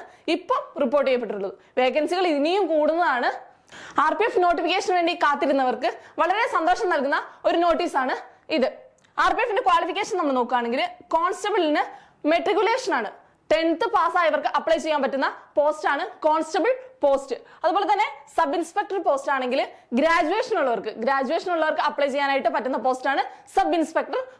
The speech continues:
പോസ്റ്റ്. സാലറി സ്കെയിൽ നമ്മൾ നോക്കുകയാണെങ്കിൽ നല്ലൊരു മികച്ച സാലറി സ്കെയിലാണ് നമുക്ക് ത-, തന്നിട്ടുള്ളത്.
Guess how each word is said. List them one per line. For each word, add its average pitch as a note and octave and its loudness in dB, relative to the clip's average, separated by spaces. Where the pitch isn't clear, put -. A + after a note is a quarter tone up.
പോസ്റ്റ്. C4+ 2
സാലറി F#4 4
സ്കെയിൽ G4 0
നമ്മൾ E4 0
നോക്കുകയാണെങ്കിൽ D4 -2
നല്ലൊരു E4 0
മികച്ച F4 0
സാലറി D4 0
സ്കെയിലാണ് D#4+ 0
നമുക്ക് D4 0
ത-, C#4 -2
തന്നിട്ടുള്ളത്. C#4 0